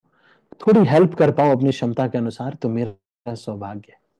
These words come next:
मैं सबको हेल्प करूंगा, सबको आगे बढ़ाऊंगा। मैं किसी को भी,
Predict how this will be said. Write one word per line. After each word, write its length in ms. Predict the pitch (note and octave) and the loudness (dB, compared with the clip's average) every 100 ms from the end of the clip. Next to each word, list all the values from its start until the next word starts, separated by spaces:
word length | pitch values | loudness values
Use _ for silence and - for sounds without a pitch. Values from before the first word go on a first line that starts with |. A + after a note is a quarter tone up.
| _ _ _ _ _ - | _ _ _ _ _ -8
मैं 80 | B2 | -6
सबको 320 | - D3+ - | -4 -4 -2
हेल्प 280 | A#2+ C3 C3 | 0 0 0
करूंगा, 280 | C3+ C#3 C#3 | -2 0 -2
सबको 360 | C#3 E3 E3 | -4 -4 -2
आगे 320 | A#2 A2+ B2+ | -4 -2 -2
बढ़ाऊंगा। 480 | A#2 A2 A#2 B2+ C3+ C3+ _ _ _ _ - | -4 -6 -6 -6 -6 -10 _ _ _ _ -4
मैं 480 | B2 C3 D3+ E3 E3+ | 0 2 2 2 0
किसी 560 | E3 - D3+ - A3 | 0 0 0 2 2
को 220 | E3+ E3 D#3+ | 2 2 4
भी, 360 | D3+ F#3+ A#2+ | 4 2 0